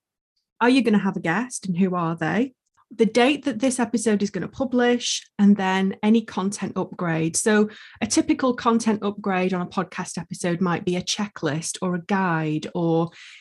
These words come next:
even a full transcription of the episode, whatever it might be that's gonna make the learning or the understanding on that episode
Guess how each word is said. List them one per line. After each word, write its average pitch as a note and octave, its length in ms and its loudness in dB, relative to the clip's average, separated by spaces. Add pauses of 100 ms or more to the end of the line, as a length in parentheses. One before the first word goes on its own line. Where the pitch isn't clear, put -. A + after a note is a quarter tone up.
(120)
even A3 540 6
a G#3 60 2
full G3+ 280 0
transcription F3+ 1000 -4
of E3+ 120 -4
the F#3 140 0
episode, E3+ 760 -4 (180)
whatever A#3 360 2
it B3+ 120 2
might A#3 320 2
be F#3+ 380 0
that's - 220 -4
gonna G3 200 2
make G3 360 0
the F#3 120 -4
learning G#3+ 800 0
or G3 120 -2
the G3 120 -2
understanding F#3+ 840 0
on E3+ 120 -4
that - 120 -6
episode F3+ 680 0